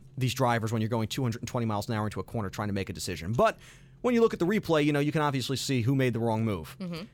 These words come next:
Speaker 1: Going down to the corner, I, Graham Rahal was definitely alongside heading into turn three, Simon, or, uh, Sebastian Bourdais, rather. And really, I don't know if Bourdais just didn't think he was there enough, or if Bourdais didn't think he was gonna have the run, or maybe he just thought that he wasn't close enough where he was gonna stay in there and he was gonna back out.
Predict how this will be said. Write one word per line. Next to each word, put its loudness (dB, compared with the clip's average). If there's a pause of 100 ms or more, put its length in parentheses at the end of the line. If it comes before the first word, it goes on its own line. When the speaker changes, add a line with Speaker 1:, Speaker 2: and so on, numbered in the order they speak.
(160)
Speaker 1:
Going 2
down 4
to -4
the -2
corner, 2
I, -4 (100)
Graham 4
Rahal 4
was -2
definitely 0
alongside 0 (120)
heading -2
into -2
turn -2
three, -4
Simon, -2
or, 0
uh, 0
Sebastian 0
Bourdais, 2
rather. -4 (960)
And 4
really, 4 (300)
I 4
don't 2
know 4
if -2
Bourdais 0
just -4
didn't 0
think -2
he -2
was -4
there 0
enough, -2
or 0
if -8
Bourdais 0
didn't 0
think 0
he -2
was 0
gonna 0
have 0
the -4
run, 0
or 2
maybe 2
he 2
just -4
thought 2
that -2
he -2
wasn't 0
close 0
enough -2
where -2
he 0
was -4
gonna -2
stay 0
in 0
there 0
and 0
he 2
was 0
gonna -2
back -2
out. 0